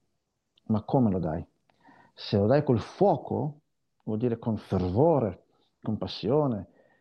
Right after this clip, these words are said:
allora quella mezza moneta può valere di tutto. Una persona può magari, adesso lasciamo stare l'idea della, della moneta, della tzedakah, qualsiasi mitzvah che noi facciamo, no? Una persona può dire,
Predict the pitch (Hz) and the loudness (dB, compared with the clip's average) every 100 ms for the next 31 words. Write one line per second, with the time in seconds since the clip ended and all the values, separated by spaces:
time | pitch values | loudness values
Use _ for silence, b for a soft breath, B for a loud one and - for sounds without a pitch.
0 | _ - 165 170 170 170 170 190 165 180 | _ -2 0 2 2 2 0 -2 -2 -4
1 | 175 185 196 - 117 110 113 - 127 123 | -2 -2 -4 -4 -4 -2 -4 -4 0 0
2 | 123 120 131 131 123 120 113 110 104 _ | 0 0 0 0 0 0 -2 -4 -8 _
3 | _ _ - - - _ - - 170 160 | _ _ -10 -10 -18 _ -14 2 4 4
4 | - 95 - B B B - 151 165 143 | 2 -4 -4 B B B 2 4 6 6
5 | 208 196 185 - - 160 156 147 165 165 | 8 8 6 2 2 4 6 6 6 6
6 | 156 B - 143 151 135 127 - 160 143 | 2 B -4 0 2 2 -2 -2 -2 2
7 | 135 127 123 120 127 120 117 110 - _ | 2 2 2 2 2 2 0 0 -4 _
8 | 117 113 117 123 127 - 113 110 - 110 | -2 2 4 6 4 2 0 0 -2 -4
9 | 107 117 104 _ _ _ _ - 160 180 | 0 0 0 _ _ _ _ -4 0 2
10 | 151 139 139 135 117 110 107 - 87 76 | 2 0 -2 -2 -2 -2 -2 -2 -2 0
11 | 117 107 - _ _ _ _ _ _ _ | 0 -2 -8 _ _ _ _ _ _ _
12 | _ - 143 139 135 160 117 117 117 117 | _ 2 2 4 2 4 4 4 4 2